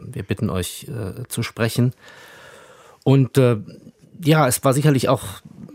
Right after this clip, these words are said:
der Tatsache geschuldet, dass es sich um Männer als Opfer handelte,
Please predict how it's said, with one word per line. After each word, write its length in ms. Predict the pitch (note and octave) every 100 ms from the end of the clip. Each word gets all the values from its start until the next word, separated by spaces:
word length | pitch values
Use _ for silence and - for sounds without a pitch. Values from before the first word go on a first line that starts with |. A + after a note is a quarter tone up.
| - _
der 380 | B2+ A2+ G#2+ G#2 - - - - G#2+ - - - - -
Tatsache 460 | C3 C3 C3+ B2+
geschuldet, 500 | B2 - C#3 C3 B2
dass 160 | A#2+ -
es 120 | A#2+
sich 180 | B2+ -
um 260 | A#2+ A#2 -
Männer 520 | C#3 G2+ A2+ C3 C3+
als 220 | C3+ -
Opfer 340 | C3+ - D#3+ C3
handelte, 640 | C3 C#3 C#3+ - D3 C3+